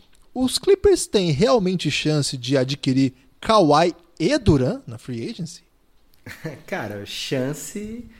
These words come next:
Speaker 2: na teoria tem, né? Agora tem que ver na vida real. É, o Kevin Durant cada vez mais parece que realmente vai sair, cara. Ele, ele foge muito das perguntas do, do ano que vem.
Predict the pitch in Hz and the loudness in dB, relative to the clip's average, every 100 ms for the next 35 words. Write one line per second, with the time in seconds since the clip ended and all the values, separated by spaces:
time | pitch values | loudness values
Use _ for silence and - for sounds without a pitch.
0 | - _ 123 135 151 151 143 151 165 175 | -20 _ -6 -4 0 2 2 0 -2 -4
1 | 151 127 131 131 117 127 143 139 156 131 | -4 -6 -6 -6 -6 -6 -10 -12 -10 -10
2 | 113 107 120 156 185 180 143 151 175 185 | -8 -8 -6 -8 -10 -8 -8 -6 -6 -6
3 | 185 175 147 - - - - - 107 98 | -6 -6 -6 -10 -20 -20 -20 -16 -12 -10
4 | 98 98 101 131 123 131 131 120 123 120 | -8 -8 -4 -4 -4 -4 -2 -2 -4 -6
5 | 110 110 - - - - - - - - | -8 -14 -20 -20 -18 -14 -14 -14 -20 -20
6 | - - - - 170 180 151 147 117 120 | -20 -20 -8 -4 -2 0 0 -2 -4 -4
7 | 117 - 123 117 113 113 113 120 117 113 | -4 -4 -4 -4 -6 -6 -4 -2 -4 -6
8 | 117 110 113 101 101 98 95 98 113 - | -6 -6 -6 -8 -8 -10 -10 -8 -8 -6
9 | 127 - 156 160 143 127 123 120 117 110 | -6 -4 0 0 0 -4 -4 -6 -6 -6
10 | 110 110 98 110 113 110 98 - 104 101 | -6 -8 -6 -8 -8 -10 -14 -12 -10 -8
11 | 104 101 107 95 107 113 113 110 | -10 -10 -12 -10 -8 -6 -6 -10